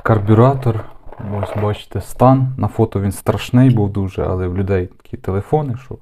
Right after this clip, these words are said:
роблять все страшніше. Так, на вигляд, фланець не шліфований. Ну, трішки щось тут терли, але все добре. Газові врізочки не люфтять. Зараз ще покажу, що у нас по жиклерах, чи вони викручуються.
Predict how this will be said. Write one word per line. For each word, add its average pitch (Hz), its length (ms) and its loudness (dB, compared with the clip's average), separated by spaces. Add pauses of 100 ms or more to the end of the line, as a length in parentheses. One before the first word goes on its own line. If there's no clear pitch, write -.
(140)
роблять 101 440 2
все 92 220 -4
страшніше. - 680 -6 (800)
Так, 131 340 0 (240)
на 101 120 0
вигляд, 113 540 0 (200)
фланець 101 500 -2 (140)
не 101 200 0
шліфований. 120 800 0 (840)
Ну, 151 160 0
трішки 104 400 -2
щось - 180 -10
тут - 280 -10
терли, 87 460 -2
але 98 320 -4 (100)
все 104 160 -4
добре. 90 440 -4 (100)
Газові 98 320 -2
врізочки 98 640 -2 (560)
не 95 140 -2
люфтять. 120 680 -2 (1160)
Зараз 123 260 4
ще - 160 -2
покажу, 131 540 2
що 123 140 0
у 120 40 8
нас 117 160 6
по - 140 0
жиклерах, 143 680 4
чи - 140 0
вони 107 220 6
викручуються. 107 880 2